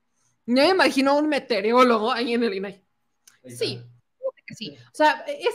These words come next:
Speaker 1: que es de verdad una de esas joyas perdidas lo que hizo Margarita Zavala.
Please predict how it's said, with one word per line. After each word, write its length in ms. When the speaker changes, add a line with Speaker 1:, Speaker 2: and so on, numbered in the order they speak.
Speaker 1:
que 100
es 60
de 80
verdad 280
una 200
de 80
esas 280
joyas 460
perdidas 840
lo 120
que 100
hizo 120
Margarita 380
Zavala. 400